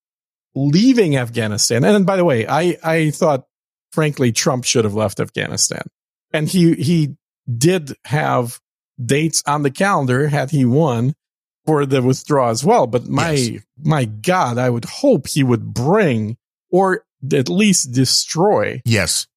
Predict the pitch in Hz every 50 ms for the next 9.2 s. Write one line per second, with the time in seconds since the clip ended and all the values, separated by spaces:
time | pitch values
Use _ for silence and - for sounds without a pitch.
0 | _ - 135 160 151 151 143 131 147 156 156 151 151 143 139 135 135 139 - -
1 | 135 127 123 120 123 123 120 123 - - - 120 120 123 117 110 107 110 131 127
2 | 123 123 123 120 120 120 - - 127 117 113 117 117 117 110 - 165 170 180 165
3 | 131 113 113 113 135 143 135 - _ _ _ _ _ _ _ _ _ _ _ _
4 | _ _ _ _ - 180 170 147 156 151 151 160 180 190 - - 185 - - 175
5 | 170 170 160 - 151 131 131 123 - - 170 151 147 143 139 135 131 127 127 120
6 | 120 117 - - 147 170 175 175 165 156 147 139 131 127 123 110 113 117 147 151
7 | 165 170 160 151 135 143 120 117 135 131 127 131 127 123 110 113 120 123 - -
8 | 123 - - - 139 123 117 113 110 101 107 107 101 104 107 - - 104 - -
9 | - - - -